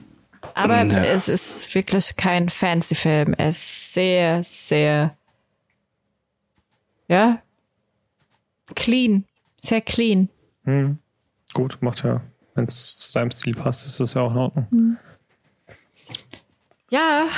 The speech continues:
Speaker 1: wir haben viel geguckt, viel geguckt. Und, ähm, jetzt kommt diese Woche, morgen, heute, nee, gestern. <laughs> Hilfe. Was haben wir heute?
Speaker 3: Donnerstag.
Speaker 2: Donnerstag. Außer man hört's
Speaker 1: Loki
Speaker 2: auf
Speaker 1: ist
Speaker 2: Patreon.
Speaker 1: draußen.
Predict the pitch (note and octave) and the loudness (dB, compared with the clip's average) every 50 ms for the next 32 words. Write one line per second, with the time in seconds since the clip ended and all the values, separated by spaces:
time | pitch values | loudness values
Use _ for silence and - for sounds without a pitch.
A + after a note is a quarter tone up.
0 | - - - - - - A3 A#3 B3+ A#3+ - - - B3+ C4+ C#4+ D4 C#4 C4 A#3+ | -4 -4 -4 -4 -2 0 2 2 2 2 0 0 0 0 0 2 2 2 2 2
1 | A#3 G#3+ A3 G#3+ A#3 A3+ - - - - - A3 A3+ G#3+ G#3 G3+ - - F#3+ G3 | 2 2 2 2 0 0 0 -4 -8 -2 0 0 2 2 2 0 2 0 0 0
2 | - - - G3+ - - F2 F#3+ F#3+ F#3+ F#3+ F#3+ F#3 - - - - - F#3+ F#3+ | 0 -4 -4 -2 0 0 2 4 4 4 4 4 2 0 -2 0 0 2 2 4
3 | F#3+ G3 F#3+ F#3+ F#3+ F#3+ G3 G3 G3 G3 F#3+ F#3+ F#3 G3 F#3+ - - - - - | 4 4 6 6 6 6 6 6 6 6 6 6 4 2 0 -2 -6 -6 -6 -2
4 | - G#3 G3+ G3+ G3 G3+ G3+ G3+ G3+ G3 - - - - - - - - - - | 0 0 2 2 2 2 2 2 2 2 0 -2 -2 -2 -6 -12 -20 -20 -20 -20
5 | - _ _ _ - G#3 G#3 A3 G3 G#3+ G#3+ F#3+ G3+ G3 - F#3 E3 E3+ F#3 F3 | -20 _ _ _ 0 0 2 2 2 0 2 2 0 0 0 -2 0 2 2 4
6 | E3+ F3+ G#3 A3+ A#3+ - _ _ - F3 F3 F#3+ - - - G3 F#3+ F3 E3+ - | 4 4 2 2 0 -2 _ _ 0 0 0 0 -2 -2 0 2 2 2 0 0
7 | - G3+ A3 A3 - - C4+ C#4 C4+ - - - - - A3+ B3+ - - - - | -2 -2 0 0 0 0 0 0 0 -2 -2 -2 0 2 0 0 0 -2 -8 -8
8 | - - - - - - - - D3 - - - C#4+ C#4 D#4+ E4 - - - G#3+ | -12 -12 -8 -4 -4 -2 -2 0 0 0 2 4 4 4 4 2 0 0 0 2
9 | G3 A3 - - - F#3 D#3 - - - - - - - - - _ B3 B3+ - | 2 2 0 2 2 0 0 0 -4 -6 -4 -4 -4 -6 -8 -6 _ -4 0 2
10 | C#4 C4+ C4+ C4+ C4+ C4 C4+ C4+ C4+ C4 C4 G#3+ - - F#3+ F3+ - - G#3+ D3+ | 2 2 4 4 4 4 2 2 2 0 0 0 0 0 0 0 2 0 -2 -2
11 | - - - - - _ D4 - - G#2+ G#2+ G2+ - - A2+ G#2+ G2 - - - | -2 -8 -20 -20 -14 _ -8 -4 -2 -2 -2 -2 -2 -4 -4 -4 -6 -10 -14 -20
12 | - _ - G2+ F#2 F2 F2 F2+ - - D#2+ - - - - - - - - - | -20 _ -2 0 0 2 2 2 2 0 0 0 -2 -4 -6 -8 -8 -10 -14 -18
13 | _ - - E2 F2+ F#2+ G#3+ B3+ D4 - - F#2 C#4 B3+ A3 F#3+ - F#2+ F2+ - | _ -4 -2 -2 0 2 2 4 4 4 2 2 2 2 2 4 4 4 2 2
14 | - F3+ E3+ G3 F#3 F3+ F3 F3 - - E3+ E3 D#3+ D#3 D#3 D#3+ D#3+ | 2 2 2 2 2 2 0 0 0 0 2 2 4 4 2 2 0